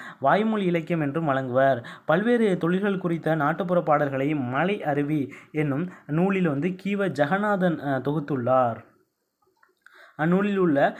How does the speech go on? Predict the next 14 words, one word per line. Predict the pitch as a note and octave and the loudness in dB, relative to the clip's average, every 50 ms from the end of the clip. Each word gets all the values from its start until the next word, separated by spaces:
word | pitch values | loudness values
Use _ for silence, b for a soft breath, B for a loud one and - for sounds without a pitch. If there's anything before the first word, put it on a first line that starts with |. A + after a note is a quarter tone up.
| B B B - | B B B -2
அ, | C3+ C#3 C#3 C#3+ C#3 C3+ | 2 2 4 4 2 2
உழவு | C#3 C#3 D#3+ G3 A3 A3+ A3+ A3+ - | 2 2 2 2 2 2 0 -2 -2
தொழில் | - G#3 F#3+ F#3 F#3 F3+ - | -2 0 0 2 0 0 0
பற்றிய | D#3 C#3+ C#3 C#3 D3 D3 | -2 -2 -2 -2 -2 -2
பாடல் | C#3+ - C3 C#3 D3+ E3 | 0 2 2 2 2 2
ஒன்று | D#3+ C#3+ C3+ C3+ D#3 D#3+ | 0 -2 -2 -2 -4 -2
இங்கு | D3 C#3 | -2 -2
தரப்பட்டுள்ளதுன்னு | C#3 C3 B2+ C3 C3 C#3 C3 C3+ C3 C3 C3+ C3+ | 0 0 -2 -2 -2 -4 -4 -4 -4 -4 -4 -6
கொடுத்துருக்காங்க. | C3+ C3 C3 C3 B2 B2 B2+ C3 E3 | -6 -6 -6 -8 -6 -6 -4 -4 -4
இதுல | G3 G3 F#3+ F3 | -4 -2 -2 -2
முக்கியமா | D#3+ D#3 D#3 - F#3+ F#3 F#3 F3+ | -2 -4 -4 -2 -2 0 0 0
பொறுத்த | F3 E3 D#3 D3+ - | 0 -2 -4 -2 0
வரைக்கும் | E3 D#3 D3 C#3+ D#3 G3+ G#3 | 0 0 0 -2 -2 -4 -4
நாட்டுப்பாடல், | E3+ D#3 E3+ F#3+ G3 - G#3+ F#3 - D#3+ D3+ C#3 C#3 D3 C3+ A2+ - | -4 -4 -4 -4 -6 -10 -12 -8 -6 -4 -2 -2 -2 -2 -4 -6 -10